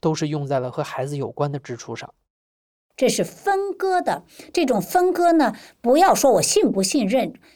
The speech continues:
Speaker 2: 你捆绑所有的人性信任都是愚昧的。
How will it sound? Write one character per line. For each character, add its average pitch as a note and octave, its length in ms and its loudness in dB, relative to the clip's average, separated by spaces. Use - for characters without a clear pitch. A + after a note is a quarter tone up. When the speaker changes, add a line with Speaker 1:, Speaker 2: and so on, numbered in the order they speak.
Speaker 2:
你 G#3+ 120 2
捆 C#4 480 2
绑 E3 220 0
所 G#3 320 2
有 F4 200 0
的 F#3+ 140 -2
人 E3+ 220 -2
性 A#3 180 -2
信 F#3+ 260 -4
任 F3 220 -4
都 B3+ 240 -2
是 G3+ 340 -6
愚 D#3+ 280 -6
昧 F4 320 -2
的。 - 220 -18